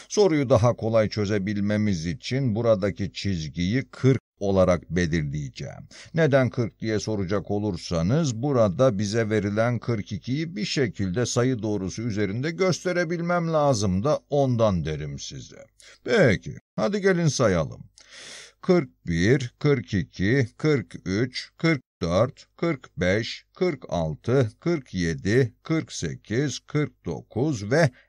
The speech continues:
elli. Daha kalın çizgiler bu şekilde onar onar artacak. Burası elli ise burası altmış, burası yetmiş, burası da seksendir.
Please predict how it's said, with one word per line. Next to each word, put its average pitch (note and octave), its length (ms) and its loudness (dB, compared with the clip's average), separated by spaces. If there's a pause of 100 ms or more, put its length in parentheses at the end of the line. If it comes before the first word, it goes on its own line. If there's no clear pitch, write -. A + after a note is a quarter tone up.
(100)
elli. G#2+ 460 0 (540)
Daha G2 340 2
kalın F#2 420 2
çizgiler E2+ 1080 0
bu B2 100 -2
şekilde F#2+ 840 2 (300)
onar D3+ 600 4
onar C#3 460 4
artacak. F2 880 0
Burası A2+ 400 2
elli G#2 420 0
ise E2+ 340 -2
burası G#2 600 0 (140)
altmış, D#3+ 720 0
burası A2 460 0
yetmiş, E2+ 840 -2
burası F2 580 0
da C#3+ 220 4
seksendir. D#2 880 -4